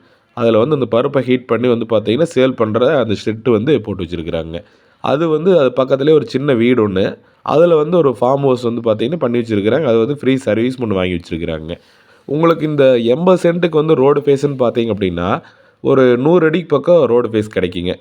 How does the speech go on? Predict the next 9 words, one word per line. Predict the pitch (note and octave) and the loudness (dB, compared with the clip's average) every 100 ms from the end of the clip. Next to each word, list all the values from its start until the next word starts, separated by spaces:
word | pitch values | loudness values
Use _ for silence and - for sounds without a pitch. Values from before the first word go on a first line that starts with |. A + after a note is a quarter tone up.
| G2+ | 0
விலைன்னு | A2 D#3 F3+ E3+ | 2 2 2 -2
வந்து | D#3+ D3 | -2 0
பாத்தீங்கன்னா | C#3 C#3 F3 | 0 0 0
ரொம்பவே | D3+ A#2 A#2+ C3+ | 0 2 2 2
குறைவான | A#2 A#2+ B2 B2+ A#2+ | 0 0 2 2 0
விலைங்க. | G2 F#2 F2+ G#2 G3 _ _ _ _ _ _ _ | -2 -4 -4 -6 -8 _ _ _ _ _ _ _
உங்களுக்கு | C3 C3 B2 G#2+ | -2 0 0 -4
மொத்தமாவே | G2 G#2+ A2 D3 D3+ E3+ | -2 -2 0 0 0 0
வந்து | D3+ | -2